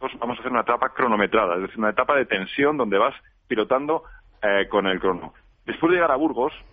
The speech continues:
o incluso a veces hasta Santander, hay que irse a Barcelona de enlace. Eh, la, por ejemplo, era algo parecido, era ir más allá de Barcelona sumando enlaces y competición, eso en pocas horas, si eso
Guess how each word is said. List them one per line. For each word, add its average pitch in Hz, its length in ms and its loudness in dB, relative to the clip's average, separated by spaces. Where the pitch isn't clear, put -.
o 87 200 -8
incluso 95 360 -6
a 101 40 2
veces 110 240 0
hasta 107 240 -2
Santander, 104 540 0
hay 117 160 0
que 143 100 0
irse - 180 0
a 123 60 4
Barcelona 110 580 0
de 87 60 -4
enlace. 85 440 -8
Eh, 95 220 -6
la, 92 140 -4
por 127 120 -8
ejemplo, 139 340 0
era 110 160 2
algo 131 140 0
parecido, 92 480 -4
era 107 320 0
ir 127 140 0
más 135 220 -2
allá 127 160 4
de 127 60 4
Barcelona 127 520 -2
sumando 131 540 0
enlaces 120 460 -2
y 120 40 -14
competición, 107 680 -2
eso 139 200 0
en 160 60 -4
pocas 143 280 0
horas, 135 200 0
si 151 80 -6
eso - 260 -6